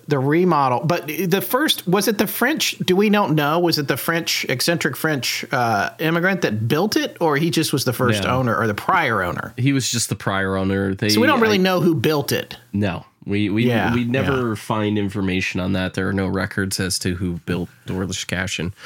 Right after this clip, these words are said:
Speaker 2: Um,
Speaker 1: Yeah.
Speaker 2: there's just, like, you know, remnants of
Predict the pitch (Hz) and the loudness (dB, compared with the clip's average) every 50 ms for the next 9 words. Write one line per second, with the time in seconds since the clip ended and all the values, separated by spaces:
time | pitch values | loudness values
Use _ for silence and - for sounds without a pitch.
0 | - - - - - - - - - 87 87 87 85 90 - 123 117 107 101 92 | -16 -16 -16 -16 -18 -20 -12 -8 -6 -4 -4 -2 -4 -2 -2 0 0 0 0 0
1 | 92 101 - - - 104 - - - 104 98 92 90 87 - 98 98 95 92 92 | -2 -2 -4 -4 -4 -4 -4 -4 -4 -2 -2 -2 -2 -4 -4 -2 -2 -2 0 -2
2 | 90 90 90 95 - - _ _ _ _ - 101 110 120 139 151 160 160 143 117 | -2 -2 -4 -6 -8 -10 _ _ _ _ -8 -4 -2 0 2 2 2 2 0 0
3 | - - 123 104 92 92 | 0 0 0 -2 -2 -4